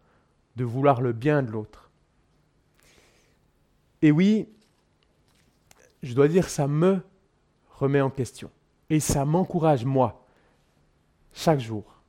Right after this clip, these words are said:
à remettre les priorités, la volonté de Dieu d'abord, avant la mienne. Ce qui est juste selon lui, avant ce que je pense être juste, dans mes relations.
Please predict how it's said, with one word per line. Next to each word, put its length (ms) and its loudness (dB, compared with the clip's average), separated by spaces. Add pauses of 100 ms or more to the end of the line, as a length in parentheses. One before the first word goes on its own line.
(840)
à 60 -4
remettre 360 0
les 80 -2
priorités, 640 -8 (600)
la 180 6
volonté 580 0
de 200 -6
Dieu 300 -2
d'abord, 640 -4
avant 280 -2
la 120 -4
mienne. 260 -8 (1400)
Ce 160 -6
qui 300 -4
est 60 0
juste 340 -4
selon 340 0
lui, 320 -4 (320)
avant 260 2
ce 120 -4
que 180 -6
je 140 -4
pense 340 -2
être 260 -4
juste, 480 -12 (640)
dans 100 0
mes 120 0
relations. 540 -2